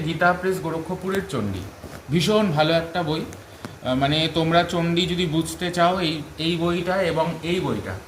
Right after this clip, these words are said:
শ্রী শ্রী চণ্ডী স্বামী জগদীশ্বরানন্দ, এটা হচ্ছে উদ্বোধন কার্যালয়। আমরা জানি উদ্বোধন কার্যালয়ের সবকটা বই এবং গীতা প্রেসেরও কিন্তু সবকটা বই ভীষণ ভালো।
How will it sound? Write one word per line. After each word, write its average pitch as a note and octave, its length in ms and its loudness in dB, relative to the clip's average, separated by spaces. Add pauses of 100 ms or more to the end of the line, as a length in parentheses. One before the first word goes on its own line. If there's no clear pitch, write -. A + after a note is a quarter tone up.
(520)
শ্রী F3 220 2
শ্রী F#3 280 -2
চণ্ডী E3 400 0
স্বামী D3+ 460 0
জগদীশ্বরানন্দ, C3+ 960 0 (480)
এটা D3+ 80 -2
হচ্ছে D#3+ 220 0
উদ্বোধন F3 460 0
কার্যালয়। A2+ 480 2 (180)
আমরা E3+ 180 2
জানি F#3 160 4
উদ্বোধন E3+ 400 0
কার্যালয়ের E3+ 500 0
সবকটা E3 500 0
বই E3 320 2
এবং D#3+ 220 2
গীতা C#3+ 240 2
প্রেসেরও D#3+ 460 -2
কিন্তু D#3 240 -6
সবকটা C#3+ 440 -4
বই E3+ 160 -2
ভীষণ D3+ 420 -4
ভালো। G#2 220 -2